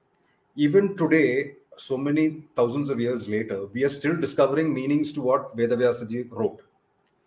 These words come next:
So if they put in that poetic exaggeration, as you want to call it, there has to be a reason for it. As a reader, trying to understand that is, is my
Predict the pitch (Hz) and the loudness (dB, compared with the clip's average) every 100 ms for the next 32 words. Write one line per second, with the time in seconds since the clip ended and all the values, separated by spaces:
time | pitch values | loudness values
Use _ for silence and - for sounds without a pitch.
0 | _ _ _ _ - 175 180 175 175 208 | _ _ _ _ -8 -2 2 4 8 8
1 | - 190 226 247 240 214 - 151 151 151 | 8 2 4 4 4 2 2 2 2 2
2 | 123 104 120 113 113 110 113 101 107 107 | -4 -2 -2 0 -4 -4 -4 -6 -6 -4
3 | 104 101 101 101 95 - _ _ _ - | -4 -6 -6 -6 -6 -12 _ _ _ -4
4 | 143 143 - 165 165 113 113 120 110 - | -2 -2 -4 0 0 0 -2 -4 -8 -14
5 | - _ _ _ _ _ _ _ _ - | -20 _ _ _ _ _ _ _ _ 0
6 | 127 160 208 147 135 143 123 120 120 - | 4 6 6 6 2 4 4 4 0 -16
7 | - - _ _ - 135 160 170 120 117 | -20 -20 _ _ -2 0 2 2 2 0
8 | - 151 131 131 135 - _ _ _ _ | 0 0 0 0 -2 -6 _ _ _ _
9 | _ _ _ _ _ _ _ _ 127 117 | _ _ _ _ _ _ _ _ -8 -8
10 | 120 - 117 104 110 123 127 | -10 -14 -12 -4 0 0 0